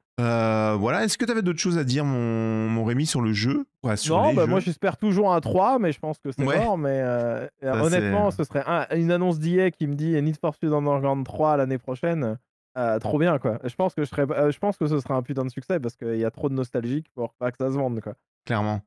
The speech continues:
Speaker 2: Ça,
Speaker 1: Clairement.
Speaker 2: c'est,
Speaker 1: Ou
Speaker 2: c'est
Speaker 1: des
Speaker 2: con à dire,
Speaker 1: remakes,
Speaker 2: mais,
Speaker 1: euh,
Speaker 2: euh,
Speaker 1: franchement, quitte à, quoi, tu vois, euh, il y a, il y a tellement de, de choses en ce moment là-dessus, on peut le critiquer,
Speaker 2: Mais
Speaker 1: mais
Speaker 2: oui.
Speaker 1: même, même s'il y avait un beau remake, euh, tu vois, euh,
Speaker 2: Bah, je
Speaker 1: propre,
Speaker 2: serais client, tu vois.
Speaker 1: on,
Speaker 2: <laughs> Même
Speaker 1: on,
Speaker 2: si,
Speaker 1: on
Speaker 2: voilà,
Speaker 1: prendrait.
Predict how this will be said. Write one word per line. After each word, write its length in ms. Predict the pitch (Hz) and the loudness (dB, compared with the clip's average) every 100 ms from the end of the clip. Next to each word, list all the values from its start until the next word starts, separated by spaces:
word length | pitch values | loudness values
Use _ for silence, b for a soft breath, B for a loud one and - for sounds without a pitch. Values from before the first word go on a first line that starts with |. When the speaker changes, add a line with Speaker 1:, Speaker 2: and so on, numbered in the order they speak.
| _ | _
Speaker 2:
Ça, 80 | 143 | -2
Speaker 1:
Clairement. 200 | 117 98 | 0 2
Speaker 2:
c'est, 100 | 147 | 2
Speaker 1:
Ou 60 | 156 | 2
Speaker 2:
c'est 60 | |
Speaker 1:
des 100 | 143 | 2
Speaker 2:
con 120 | 160 151 | 2 2
à 40 | |
dire, 160 | - 196 | 2 2
Speaker 1:
remakes, 100 | 135 | 2
Speaker 2:
mais, 40 | 131 | 2
Speaker 1:
euh, 360 | 123 123 120 | 2 2 0
Speaker 2:
euh, 40 | 120 | -2
Speaker 1:
franchement, 400 | - 143 175 156 | -4 -2 -2 -2
quitte 220 | 165 156 | -2 0
à, 160 | 135 123 _ _ - | -2 -4 _ _ -6
quoi, 120 | 120 | -4
tu 80 | 120 | 0
vois, 200 | 143 127 | 0 2
euh, 380 | 113 107 110 110 _ _ | 2 2 0 -2 _ _
il 80 | - | -2
y 60 | 113 | 0
a, 40 | |
il 60 | 101 | 0
y 60 | 113 | 0
a 40 | |
tellement 280 | 147 139 139 | 0 -2 0
de, 180 | 120 113 | -2 0
de 160 | 117 | -2
choses 300 | 113 139 127 | -2 -2 0
en 80 | 113 | -2
ce 140 | - 123 | -2 -2
moment 200 | 120 120 | -2 -2
là-dessus, 520 | 113 - - 147 156 _ _ _ | -2 -4 -2 -2 -4 _ _ _
on 100 | 117 | -6
peut 80 | 120 | -4
le 40 | 120 | -2
critiquer, 380 | 135 120 156 202 | -2 -2 2 2
Speaker 2:
Mais 40 | |
Speaker 1:
mais 80 | 254 | 2
Speaker 2:
oui. 40 | 226 | 2
Speaker 1:
même, 160 | 151 - | -2 -2
même 260 | 135 143 | -2 -2
s'il 120 | 143 | 0
y 40 | 143 | 0
avait 120 | 127 | 0
un 120 | 131 | 0
beau 160 | 123 156 | 0 0
remake, 500 | 139 135 143 147 - | 0 0 0 -2 -2
euh, 560 | 110 104 104 101 101 101 | 0 2 2 2 0 0
tu 140 | - | -2
vois, 120 | 123 123 | -2 0
euh, 220 | 107 101 95 _ _ _ | 0 0 -2 _ _ _
Speaker 2:
Bah, 80 | 160 | 0
je 20 | |
Speaker 1:
propre, 100 | 160 - | 0 0
Speaker 2:
serais 100 | 180 | 0
client, 360 | 185 202 202 | 2 2 2
tu 140 | 160 156 | 2 2
vois. 260 | 147 143 139 | 4 4 2
Speaker 1:
on, 40 | |
Speaker 2:
<laughs> 40 | |
Même 180 | 117 107 | 2 2
Speaker 1:
on, 200 | 113 - | 0 0
Speaker 2:
si, 60 | 196 | 2
Speaker 1:
on 20 | |
Speaker 2:
voilà, 220 | 185 202 | 4 2
Speaker 1:
prendrait. 280 | 202 123 | 2 0